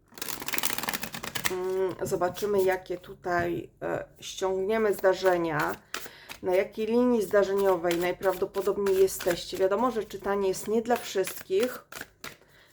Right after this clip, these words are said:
e, nie ze wszystkimi rezonuje, więc bierzcie tylko to, co gdzieś pasuje do waszych sytuacji.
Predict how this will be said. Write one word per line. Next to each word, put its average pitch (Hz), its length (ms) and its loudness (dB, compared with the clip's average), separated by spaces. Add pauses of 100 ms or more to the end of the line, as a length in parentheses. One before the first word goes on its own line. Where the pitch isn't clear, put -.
(200)
e, 190 180 2
nie 202 220 6
ze 226 80 0
wszystkimi 240 560 0
rezonuje, 185 680 2
więc 180 260 -2
bierzcie 196 400 -6
tylko 214 340 -10
to, 202 260 -4
co 202 240 -6
gdzieś 185 400 -2
pasuje 202 440 -2
do 175 120 0
waszych 175 340 -6
sytuacji. 175 1000 -4